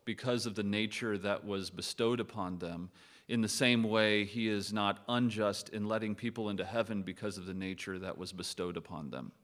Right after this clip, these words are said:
This is how God made us to be. It's how we have to start thinking if we're going to think in a way that's re-, in the r-, real world that God has made us. And why not, uh, it,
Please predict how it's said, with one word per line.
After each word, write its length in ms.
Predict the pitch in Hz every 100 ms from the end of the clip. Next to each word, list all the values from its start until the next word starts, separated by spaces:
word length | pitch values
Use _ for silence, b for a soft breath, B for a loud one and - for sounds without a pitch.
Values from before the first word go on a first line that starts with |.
| _ _ _ _ _ _ _ _ _ _ _ _ _ _ _ _ _ _ _ _ _ -
This 160 | 113 127
is 100 | 120
how 220 | 123 113
God 280 | 107 101 101
made 300 | 110 117 123
us 180 | 120 -
to 100 | 113
be. 400 | 110 104 85 - b
It's 100 | -
how 220 | - 104
we 140 | 107 107
have 200 | 107 -
to 80 | 110
start 400 | - 104 98 -
thinking 460 | 151 151 98 95
if 120 | 85
we're 120 | - 98
going 260 | 101 104
to 80 | 98
think 400 | - 135 127 117
in 80 | 107
a 80 | 101
way 240 | 107 107
that's 300 | 98 92 -
re-, 260 | 101 117 123 - _
in 280 | 127 135 131
the 120 | 117
r-, 240 | 101 107 -
real 420 | 120 139 165 147
world 360 | 127 131 131 110
that 120 | 101
God 260 | 101 104 101
has 140 | 90
made 280 | 107 104 92
us. 280 | 80 - - b b b b b b b b b b b b -
And 180 | 156
why 400 | 147 160 170 175
not, 460 | 170 156 160 - -
uh, 340 | 135 139 127 123 110 B B B B B
it, 100 | -